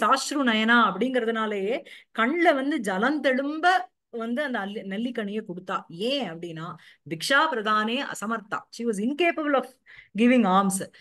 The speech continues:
So, அவ, அதனால உண்டான ததியாம் அந்தர்வேதனாம், அவளுடைய அந்த உள்ளிருக்கின்ற அந்த வேதனையை, தயார்திர ஹிருதயஹ, இது வந்து சங்கரருக்கு அட்ஜெக்டிவ்.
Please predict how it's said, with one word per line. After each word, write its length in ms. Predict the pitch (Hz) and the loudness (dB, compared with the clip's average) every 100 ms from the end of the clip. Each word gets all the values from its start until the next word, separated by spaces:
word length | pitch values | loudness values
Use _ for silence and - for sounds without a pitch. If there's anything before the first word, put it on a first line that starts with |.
| _ | _
So, 160 | - 247 | -2 0
அவ, 360 | 175 185 247 | 0 0 0
அதனால 560 | 262 208 269 311 370 381 | 0 2 2 6 6 4
உண்டான 540 | 294 277 269 247 247 | 0 -2 0 2 2
ததியாம் 600 | 277 185 247 294 311 339 | 0 -2 0 2 2 0
அந்தர்வேதனாம், 800 | 269 214 277 262 175 165 175 170 143 | -2 -2 -2 -2 -4 -6 -6 -6 -4
அவளுடைய 720 | 185 262 277 240 214 240 294 _ _ _ | -2 0 2 0 2 0 -2 _ _ _
அந்த 280 | 220 226 208 | -4 -2 -2
உள்ளிருக்கின்ற 800 | 202 311 359 339 - 269 247 | 0 2 4 2 -2 -4 0
அந்த 280 | 233 196 180 | 0 0 -2
வேதனையை, 800 | 156 160 190 226 220 233 311 - _ _ - _ 180 160 | -2 -2 0 -2 0 0 -2 -10 _ _ -20 _ -14 -2
தயார்திர 800 | 190 220 277 320 330 254 247 339 | 0 4 6 4 2 -4 0 0
ஹிருதயஹ, 480 | 247 226 254 269 240 277 311 381 _ | 0 -4 -2 0 0 -2 -2 -8 _
இது 180 | 226 220 | -10 -8
வந்து 600 | 226 262 311 220 - _ _ _ _ _ _ - 233 | -8 -6 -4 -4 -6 _ _ _ _ _ _ -6 -2
சங்கரருக்கு 500 | 247 277 202 185 180 | 2 2 0 -6 -8
அட்ஜெக்டிவ். 340 | 185 185 | -10 -10